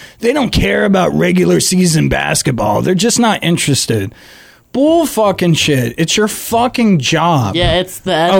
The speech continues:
Speaker 1: Okay?
Speaker 2: you get to the finals.
Speaker 1: I mean, just, you're getting paid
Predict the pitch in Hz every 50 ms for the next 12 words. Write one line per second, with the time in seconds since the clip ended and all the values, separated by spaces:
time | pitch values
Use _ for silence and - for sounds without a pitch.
0 | 185 190 196 208 196 202 208 226 240 233 190 226 240 233 - 247 208 165 131 -
1 | - 139 135 131 127 123 123 120 - - - - _ _ _ _ _ _ _ _
2 | _ _ _ _ - - 262 269 269 254 254 240 233 214 - - - - - -
3 | - - - - 208 180 254 285 - - 240 240 208 240 240 220 311 330 302 285
4 | 220 - 262 277 262 269 262 233 - -